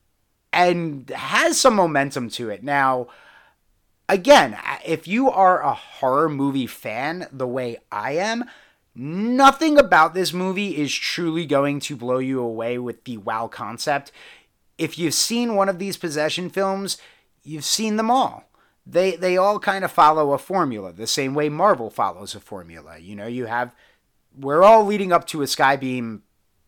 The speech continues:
battle at the end of the movie, right? We know that's coming. That's the same thing with these Exorcist films. We know it's,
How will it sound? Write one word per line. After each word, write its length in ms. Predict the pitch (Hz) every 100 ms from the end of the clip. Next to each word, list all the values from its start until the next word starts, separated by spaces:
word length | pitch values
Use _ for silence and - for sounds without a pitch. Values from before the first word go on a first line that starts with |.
| _ _ _ _
battle 460 | 147 104 95 - _ _ _ -
at 200 | 131 127
the 180 | 135 127
end 160 | 120
of 100 | 117
the 60 | 110
movie, 340 | 107 101 82
right? 420 | 76 123 160 147 _ _ _ -
We 160 | 147 185
know 160 | 214
that's 220 | 202 196
coming. 380 | - 196 117 - _ _ _ _ _ _ -
That's 260 | - 226
the 80 | 233
same 260 | - 247 226
thing 180 | 214 190
with 120 | 156
these 200 | 165 135
Exorcist 580 | 117 - 117 - 90 -
films. 340 | 90 87 110
We 100 | 139
know 300 | 160 196 208
it's, 200 | 190 -